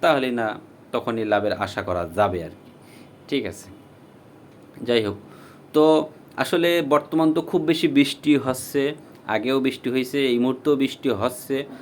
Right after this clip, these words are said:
তবে এই বৃষ্টিতে অনেক মানুষের ক্ষতি হয়ে গেছে, অনেক চাষি ভাইয়ের ক্ষতি হয়ে গেছে। যেমন আমার কাছ থেকে এক ভাই মাছ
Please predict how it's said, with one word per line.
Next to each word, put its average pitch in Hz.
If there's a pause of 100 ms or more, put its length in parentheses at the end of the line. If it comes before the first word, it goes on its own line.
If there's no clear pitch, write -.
(160)
তবে 156
এই 151
বৃষ্টিতে 139
অনেক 131
মানুষের 117
ক্ষতি 98
হয়ে 107
গেছে, 107
অনেক 101
চাষি 107
ভাইয়ের 104
ক্ষতি 98
হয়ে 101
গেছে। 101 (400)
যেমন 110
আমার 131
কাছ 131
থেকে 131
এক 117
ভাই 120
মাছ 117